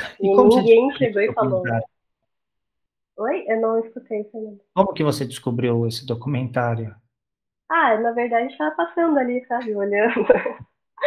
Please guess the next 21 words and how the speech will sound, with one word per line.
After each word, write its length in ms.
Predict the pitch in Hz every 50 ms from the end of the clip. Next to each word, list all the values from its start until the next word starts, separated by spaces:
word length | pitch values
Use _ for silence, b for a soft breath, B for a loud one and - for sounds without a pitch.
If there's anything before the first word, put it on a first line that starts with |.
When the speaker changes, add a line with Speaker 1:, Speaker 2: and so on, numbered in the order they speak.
| 571 B B B
Speaker 2:
Aí 120 | 240 254
quando 200 | 254 254 254 254
você 120 | 247 226 220
pega 240 | 226 233 226 226 226
assim, 100 | 226 247
ah, 320 | 247 254 240 226 214 214 208 -
chega 240 | - 233 240 240 220
de 140 | 196 202 196
noite, 400 | 202 196 202 220 240 233 - 208
assim, 240 | 202 - - 214 208
antes 180 | 208 214 208 202
de 100 | 196 190
dormir, 360 | 190 196 196 208 208 214 233
ah, 120 | 240 226 240
vamos 240 | 262 269 262 254
ver 140 | 226 220 220
o 20 | 233
que 60 | 220
que 80 | - -
tá 120 | - 208
passando. 580 | 202 - 202 208 - - - - 147 - -